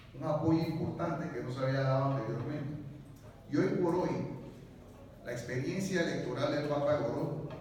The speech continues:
si no me equivoco, y hagan ustedes si quieren que tienen la oportunidad ahora, si lo, si lo desean, si hacen un análisis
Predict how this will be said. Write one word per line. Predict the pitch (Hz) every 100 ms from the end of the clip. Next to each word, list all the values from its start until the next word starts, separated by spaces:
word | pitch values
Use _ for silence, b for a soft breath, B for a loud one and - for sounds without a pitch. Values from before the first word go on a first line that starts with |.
| - -
si | - 117 117
no | 147
me | 190 190
equivoco, | - 165 156 -
y | -
hagan | 147 143 -
ustedes | 120 139 147 143
si | 147
quieren | 135 139
que | 127
tienen | 139 - 139
la |
oportunidad | 139 139 107 107 110 131
ahora, | 127 131 131 131 135 - - - - - -
si | -
lo, | 107 107
si | 110
lo | 110 110
desean, | 110 110 - - - B B B -
si | 139
hacen | - 185 175 180
un | 170
análisis | 170 165 151 - 117 -